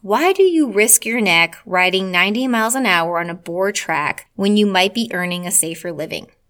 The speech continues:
And the responses were so basic and almost anticlimactic. They range from, "Don't know," uh, to, "I need the money," or, "Because it's fun." And he wraps up the article by summing up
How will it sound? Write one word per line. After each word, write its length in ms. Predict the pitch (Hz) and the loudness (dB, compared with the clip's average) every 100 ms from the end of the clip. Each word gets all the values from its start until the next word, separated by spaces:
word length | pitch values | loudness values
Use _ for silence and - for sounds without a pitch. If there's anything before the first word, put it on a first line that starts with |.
| _ _ _ _ _ _ _ _ _ _ _ - | _ _ _ _ _ _ _ _ _ _ _ 2
And 180 | 233 | 4
the 60 | 262 | 4
responses 720 | 269 285 - 262 330 403 349 | 4 4 6 6 6 4 4
were 440 | 247 208 196 - - | 2 2 2 -4 -12
so 340 | - - 214 | -4 -2 2
basic 520 | 208 202 269 311 - | 2 2 2 0 -2
and 160 | 220 202 | -2 0
almost 360 | 202 240 254 202 | 2 0 -2 -4
anticlimactic. 1000 | 196 208 214 208 160 165 - 392 392 - | -4 -4 -2 -4 -2 -4 -2 -2 -2 -2
They 180 | 240 240 | 0 2
range 520 | 208 208 226 294 - | 4 4 4 2 0
from, 480 | 214 202 190 190 185 - _ _ _ _ - | 6 6 6 0 -4 -12 _ _ _ _ 0
"Don't 200 | 202 196 | 2 4
know," 440 | 185 214 330 427 - _ _ - | 4 4 2 -4 -12 _ _ -4
uh, 260 | 180 170 - | 0 -2 0
to, 200 | - 190 | 0 4
"I 140 | 185 | 2
need 160 | 196 202 | 2 -2
the 80 | 196 | -2
money," 400 | 180 175 247 415 - _ _ | -2 -2 -2 -4 -8 _ _
or, 360 | 202 196 196 196 | 2 6 6 6
"Because 300 | 190 208 170 | 0 -6 -6
it's 160 | - | -4
fun." 260 | - - - _ _ _ _ _ _ _ _ _ - | -4 -6 -10 _ _ _ _ _ _ _ _ _ 0
And 140 | 220 | 2
he 120 | 262 240 | 4 4
wraps 380 | 247 311 - | 4 6 4
up 140 | 415 - | 0 2
the 140 | 359 | 2
article 480 | 202 196 196 185 185 | 4 4 4 2 2
by 260 | 185 190 196 | 2 2 4
summing 480 | - - 202 208 190 | 4 4 4 2 2
up 240 | 175 | 0